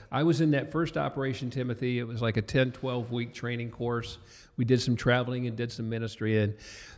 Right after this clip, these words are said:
and that kinda got me going in that direction, as well as the internship with Vic.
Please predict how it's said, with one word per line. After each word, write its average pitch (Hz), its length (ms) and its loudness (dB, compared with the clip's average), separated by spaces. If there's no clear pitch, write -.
and 131 220 4
that 202 260 0
kinda 269 200 -2
got 185 260 -4
me 143 180 2
going 127 720 0
in 127 240 -4
that 123 220 0
direction, 117 500 0
as 110 140 2
well 123 200 2
as 117 120 4
the 117 180 2
internship 107 800 -2
with 110 260 0
Vic. 107 340 -4